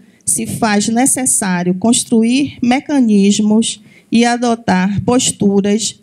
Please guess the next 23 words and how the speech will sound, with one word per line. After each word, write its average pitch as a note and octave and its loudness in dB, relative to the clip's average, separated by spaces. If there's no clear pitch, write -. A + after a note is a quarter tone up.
visando F3+ 0
a F#3+ -2
superação G#3+ -2
e A#3 2
a A#3+ 2
promoção G3+ 0
dos G3+ 0
direitos G3+ 0
e A#3+ 2
das G#3+ 0
oportunidades G3+ 0
para A#3 0
todos G#3+ 0
os A#3+ 2
seres A3+ -2
humanos. F3+ 0
E, A3+ 4
mais C4+ 2
uma B3+ 2
vez, A3+ -4
para - -2
finalizar G#3+ 0
mesmo, G#3 0